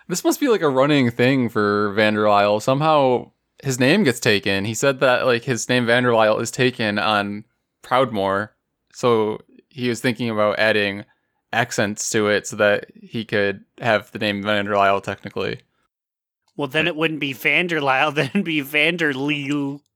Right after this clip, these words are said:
Speaker 2: Lely.
Speaker 3: At that point, just be
Speaker 2: Vanderlal.
Speaker 3: a, just be like Lale, be like Landerval or something like that.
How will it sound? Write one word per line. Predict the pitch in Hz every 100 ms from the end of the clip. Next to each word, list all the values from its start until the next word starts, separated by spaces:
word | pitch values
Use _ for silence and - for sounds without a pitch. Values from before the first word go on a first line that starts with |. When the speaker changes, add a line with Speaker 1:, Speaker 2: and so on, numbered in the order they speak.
| _
Speaker 2:
Lely. | 165 160 156 143 143 151 _ _ _ _ _ _ _ _
Speaker 3:
At | - -
that | 120
point, | - 180 117
just | 113
be | - 107
Speaker 2:
Vanderlal. | 131 131 117 117 113 113
Speaker 3:
a, |
just | 117 -
be | 135
like | 113 101
Lale, | 92 131 85 69 78
be | 95
like | 104 - _ _ -
Landerval | 101 117 92 82 71 65
or | 71
something | - 87 82
like | 69 95
that. | 76 73